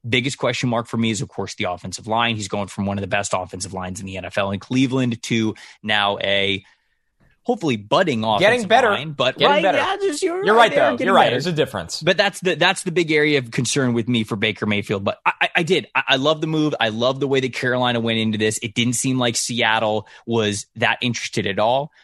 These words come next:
Speaker 1: So Carolina played the game very well, knew that they were basically the only game in town. They were the only realistic suitors for Cleveland, and they let, uh, they let time be their ally when it came to pressure mounting on Cleveland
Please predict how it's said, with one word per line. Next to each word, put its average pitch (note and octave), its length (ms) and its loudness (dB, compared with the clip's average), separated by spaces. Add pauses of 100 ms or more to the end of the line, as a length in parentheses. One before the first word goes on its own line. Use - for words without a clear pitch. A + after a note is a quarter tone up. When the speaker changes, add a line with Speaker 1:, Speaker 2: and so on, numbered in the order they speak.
Speaker 1:
So - 160 -4
Carolina B2+ 760 0 (160)
played B2+ 220 0
the C#3 80 -4
game C3 240 -2
very A#2+ 240 0
well, G#2 480 0 (300)
knew A#2 220 2
that A#2 120 -2
they A#2+ 140 0
were A2 320 -2 (400)
basically B2+ 500 0
the A2 180 0
only A#2+ 380 0
game A2+ 340 0
in G#2+ 120 -2
town. A2 420 -2
They G2+ 100 -4
were A2 260 -2
the G#2+ 140 0
only A2+ 240 0
realistic G#2+ 500 0
suitors G#2+ 400 0
for G2 200 -6
Cleveland, G2+ 500 -2 (260)
and G2+ 240 -2
they A2+ 200 2
let, A2 480 -2
uh, G2+ 280 0
they A#2 120 2
let B2 180 0
time B2+ 460 0
be A2+ 100 0
their G#2 240 0
ally G2+ 400 0
when A2 180 -8
it - 100 -8
came A2 180 -4
to F#2 100 -10
pressure G#2 460 -2
mounting G2+ 440 -2
on F#2+ 140 -4
Cleveland G2 400 -6